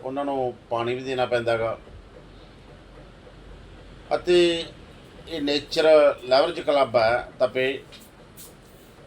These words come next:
ਬਹੁਤ ਵਧੀਆ ਕਲੱਬ ਆ। ਇਹਨਾਂ ਨੇ ਸ਼ਹਿਰ ਦਾ ਆਲਾ ਦੁਆਲਾ ਹਰਿਆਲੀ, ਹਰਿਆਲੀ ਕਰਤੀ। ਆ ਤਹਿਸੀਲ ਕੰਪਲੈਕਸ ਵਿੱਚ ਵੀ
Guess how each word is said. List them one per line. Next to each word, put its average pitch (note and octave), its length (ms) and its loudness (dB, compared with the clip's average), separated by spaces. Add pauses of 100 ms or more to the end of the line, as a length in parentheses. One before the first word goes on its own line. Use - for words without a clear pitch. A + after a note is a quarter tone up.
ਬਹੁਤ D3+ 220 2
ਵਧੀਆ D#3+ 280 -2
ਕਲੱਬ A2+ 340 -2
ਆ। A#2+ 220 -2 (1000)
ਇਹਨਾਂ F#3 280 -2
ਨੇ G#3 320 0 (200)
ਸ਼ਹਿਰ E3 300 2
ਦਾ F3 440 2 (600)
ਆਲਾ D3+ 240 6
ਦੁਆਲਾ C#3+ 600 0 (380)
ਹਰਿਆਲੀ, C3+ 360 -2
ਹਰਿਆਲੀ C3+ 240 -4
ਕਰਤੀ। A#2 540 -6 (920)
ਆ C#3 100 0
ਤਹਿਸੀਲ C#3 520 -6
ਕੰਪਲੈਕਸ C3+ 460 -6
ਵਿੱਚ C3+ 240 -10
ਵੀ C#3+ 340 -8